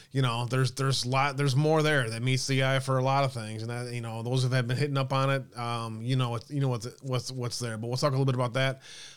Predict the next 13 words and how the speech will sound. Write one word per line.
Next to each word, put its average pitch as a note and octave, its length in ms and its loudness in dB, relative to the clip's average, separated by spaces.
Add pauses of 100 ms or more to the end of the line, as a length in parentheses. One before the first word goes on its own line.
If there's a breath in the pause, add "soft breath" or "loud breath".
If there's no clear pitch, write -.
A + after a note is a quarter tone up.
(160)
Um, C3+ 560 2
let's C#3+ 200 -2
see C#3 120 0
what C3 140 2
else. A#2 380 -2
Oh, D3 160 0
the, C3+ 180 2
de-, D#3+ 220 0
definitely E3+ 380 0
the D3 160 2
January C#3+ 580 0
sixth, C#3 520 -2
um, B2 560 0